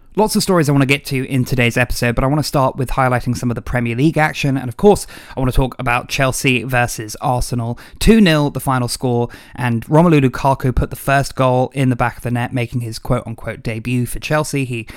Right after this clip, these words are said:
had played for the club before. He went on to have a career at Man United, most recently at Inter Milan, and now here he is back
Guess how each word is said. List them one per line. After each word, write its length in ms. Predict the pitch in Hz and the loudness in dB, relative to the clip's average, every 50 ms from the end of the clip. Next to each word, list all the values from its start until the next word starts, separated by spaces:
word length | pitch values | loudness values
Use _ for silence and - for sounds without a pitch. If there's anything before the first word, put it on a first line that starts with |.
| - - - - | -20 -20 -20 -14
had 120 | - 123 | -6 0
played 220 | - - 151 147 131 | 2 2 4 2 0
for 80 | - | -4
the 80 | - 123 | -8 -6
club 320 | - 135 127 123 117 - - - | -4 -2 -2 -2 -4 -8 -8 -4
before. 520 | - 127 - - 185 180 180 175 165 147 131 | -4 -4 0 2 4 4 4 4 2 2 0
He 160 | 127 113 - - - - - | -4 -8 -8 -14 -20 -20 -18
went 280 | - 131 131 117 113 117 | -18 -16 -14 -12 -8 -6
on 120 | 127 127 | -6 -6
to 80 | - 117 | -8 -8
have 120 | 117 117 | -12 -12
a 60 | 117 - | -12 -10
career 340 | - 123 120 113 110 107 | -10 -8 -8 -10 -12 -14
at 80 | - - - - - - - - | -16 -18 -20 -20 -20 -18 -12 -8
Man 180 | - 110 110 107 | -6 -6 -4 0
United, 560 | 113 135 143 156 156 - - 139 131 127 127 | 2 2 2 2 2 0 0 -2 -2 -2 -4
most 320 | 131 123 117 110 - - - | -6 -8 -8 -8 -10 -8 -10
recently 380 | 117 110 - - 117 120 110 | -10 -10 -10 -10 -10 -10 -10
at 100 | 110 110 - 110 110 - | -10 -10 -12 -14 -10 -4
Inter 240 | - 127 117 - 127 | -2 -2 -2 0 -2
Milan, 460 | 120 117 131 151 165 170 160 147 139 131 | -4 -2 0 0 2 2 2 0 0 -2
and 160 | 123 123 - - - - - - - - - - | -2 -4 -6 -8 -20 -20 -20 -20 -20 -12 -4 0
now 440 | 127 139 147 143 135 135 135 135 | 2 4 4 4 4 2 2 0
here 300 | - - 143 143 143 143 | 0 0 0 0 0 0
he 200 | 131 135 135 131 | 0 0 0 0
is 220 | 127 127 127 123 - | 0 0 -2 -4 -4
back 540 | - - 135 139 147 151 - - - - | -2 0 0 2 0 -2 -4 -6 -12 -16